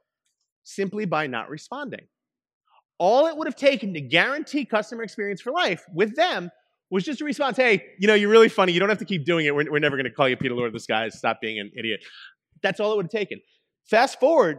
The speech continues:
to early two thousand twenty, in January two thousand twenty, I'm doing a keynote in Florida. Um, uh, this is before Florida went,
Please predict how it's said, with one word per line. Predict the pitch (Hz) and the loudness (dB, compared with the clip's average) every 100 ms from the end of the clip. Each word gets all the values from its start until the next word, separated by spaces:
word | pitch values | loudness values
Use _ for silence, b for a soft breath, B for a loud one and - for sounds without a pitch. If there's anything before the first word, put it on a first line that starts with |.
| - - | -10 -10
to | 156 | -6
early | 170 240 302 | 0 0 0
two | 302 | -4
thousand | 247 233 | -6 -6
twenty, | - 254 175 | -10 -10 -8
in | 143 | -8
January | 175 226 208 | -8 -8 -10
two | |
thousand | 196 170 | -10 -10
twenty, | - 277 143 _ _ _ _ _ _ _ _ _ b - | -8 -6 -8 _ _ _ _ _ _ _ _ _ b -10
I'm | |
doing | 165 240 | -4 -4
a | |
keynote | - 247 220 196 | -4 -2 -2 -4
in | |
Florida. | 170 190 233 131 104 _ _ _ | -6 -2 0 -2 -4 _ _ _
Um, | 143 139 135 127 120 - _ _ _ _ _ _ _ _ | 4 6 6 2 -10 -18 _ _ _ _ _ _ _ _
uh, | 117 98 | -18 -12
this | 143 | -6
is | |
before | 160 - 160 | -2 0 2
Florida | 165 147 135 | 2 2 0
went, | 131 | -4